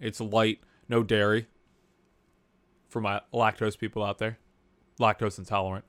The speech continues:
obviously. Nobody likes lactose. Come on, if you like lactose, get in twenty twenty. It's not a lactose year. It's not a lactose year. No. Next, we're gonna be talking about,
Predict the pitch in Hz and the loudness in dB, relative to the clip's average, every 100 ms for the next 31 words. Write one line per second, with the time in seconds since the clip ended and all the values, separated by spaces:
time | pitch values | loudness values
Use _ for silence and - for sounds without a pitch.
0 | - 95 95 101 107 104 _ _ - 123 | -4 -4 -4 -8 -8 -8 _ _ -4 -2
1 | 104 101 101 101 92 101 - 110 95 _ | -2 -4 -4 -6 -4 -8 -8 -8 -8 _
2 | _ _ - 131 123 120 110 127 127 - | _ _ 0 2 4 4 2 0 -2 -6
3 | - - _ _ 123 139 147 147 143 135 | -16 -20 _ _ 0 2 2 -2 -2 -2
4 | 131 131 120 95 _ _ _ _ _ _ | -2 -4 -4 -10 _ _ _ _ _ _
5 | _ - 147 139 135 139 131 123 131 123 | _ -6 0 2 2 2 -2 -2 -4 -6
6 | - _ _ _ _ _ _ _ _ _ | -8 _ _ _ _ _ _ _ _ _
7 | _ _ _ - 113 95 90 85 - - | _ _ _ -4 -2 0 -2 -6 -10 -14
8 | - 131 - - _ _ 110 - _ _ | -14 -20 -20 -20 _ _ -14 -14 _ _
9 | _ - 165 - 190 151 156 151 139 127 | _ -2 0 2 0 2 2 4 2 -2